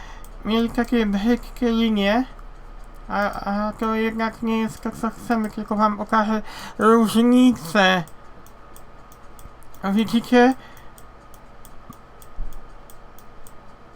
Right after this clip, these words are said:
Wtedy pędzel zachowuje się tak,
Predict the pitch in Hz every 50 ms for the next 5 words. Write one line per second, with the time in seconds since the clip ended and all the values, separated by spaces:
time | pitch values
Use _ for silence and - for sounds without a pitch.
0 | - - - - - - - - - - - - - - - 143 - 233 254 233
1 | 185 190 208 226 269 294 - - - - - - 208 214 233 240 226 196 226 240
2 | 233 220 190 196 226 220 - 240 226 226 247 247 233 220 - - 208 - - 208
3 | 208 214 233